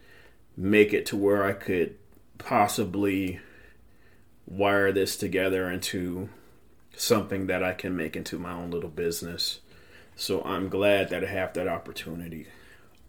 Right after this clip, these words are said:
Um, I'm glad that I have that freedom. And, uh, yeah, this is gonna be a very short podcast right now,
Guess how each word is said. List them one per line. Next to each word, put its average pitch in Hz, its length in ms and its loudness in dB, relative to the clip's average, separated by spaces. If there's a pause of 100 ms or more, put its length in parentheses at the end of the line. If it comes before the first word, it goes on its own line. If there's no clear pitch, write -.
(100)
Um, 82 540 -10 (960)
I'm 85 100 -8
glad 92 280 0
that 92 140 0
I 92 40 -4
have 85 240 -4
that 82 220 -8
freedom. 76 440 -10 (2250)
And, 165 260 2
uh, 190 260 4
yeah, 185 420 4
this 123 320 -2
is 165 220 0
gonna 113 240 -2
be 107 220 0
a 104 160 4
very 117 420 4
short - 440 0
podcast 95 960 -4
right - 260 -2
now, 90 440 -6